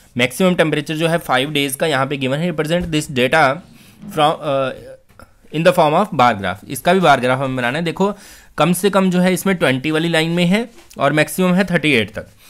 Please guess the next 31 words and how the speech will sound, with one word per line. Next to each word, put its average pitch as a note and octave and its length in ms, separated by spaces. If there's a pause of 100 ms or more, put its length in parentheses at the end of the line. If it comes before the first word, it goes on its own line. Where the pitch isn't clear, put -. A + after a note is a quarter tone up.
(240)
तो C3+ 60
हम D#3+ 200
जो F3 100
है F3 240 (360)
इस D#3 160
तरह E3+ 160
से E3+ 160
एक्स D#3 240
और E3+ 100
वाई C#3+ 180
एक्सिस C#3+ 240
को - 120
लेते A#2 300
हैं। G3+ 200 (840)
यहाँ C#3 300
पर E3+ 120
होगा D#3 180
हमारा D3 240
ज़ीरो, C#3+ 460 (140)
फर्स्ट D#3+ 400
पॉइंट D3+ 260
हम D#3 100
लेंगे D3 240
टेन, D#3 400 (680)
नेक्स्ट D3 300
लेंगे E3+ 200
हम F3 180
ट्वेंटी, C3+ 520 (720)
फिर D#3 120
लेंगे D#3+ 240 (120)
थर्टी, E3 520